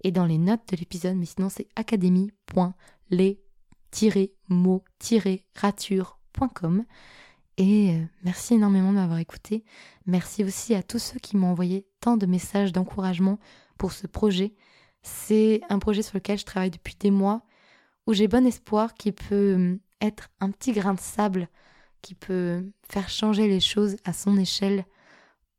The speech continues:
dans le milieu des auteurs et des autrices. Je n'ai pas la prétention que ça peut tout changer, je, mais je me dis, ok, si, si ça permet déjà à quelques personnes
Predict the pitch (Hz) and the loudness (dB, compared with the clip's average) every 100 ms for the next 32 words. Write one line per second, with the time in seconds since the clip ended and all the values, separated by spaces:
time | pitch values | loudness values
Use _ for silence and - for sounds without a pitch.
0 | _ 185 180 175 180 214 180 165 175 202 | _ -2 0 0 2 0 0 -2 -6 -4
1 | 190 165 151 - 185 202 - _ 180 180 | -4 -4 -10 -8 -8 -8 -16 _ -4 0
2 | 202 185 202 208 - 214 - 202 - - | 0 0 -4 -6 -6 -6 -4 -4 -4 -10
3 | - 190 180 196 247 - - - _ - | -6 -2 0 0 -2 -10 -20 -20 _ -2
4 | 196 196 185 202 185 214 247 _ _ - | 2 2 2 0 2 0 -2 _ _ -10
5 | - 190 180 - 208 208 240 - - - | -6 -6 -6 -4 -2 -2 -6 -12 -8 -6
6 | 220 214 226 196 185 208 - 208 214 202 | -2 0 2 0 -2 -4 -4 -4 -4 -4
7 | 196 - 220 220 | -6 -2 0 0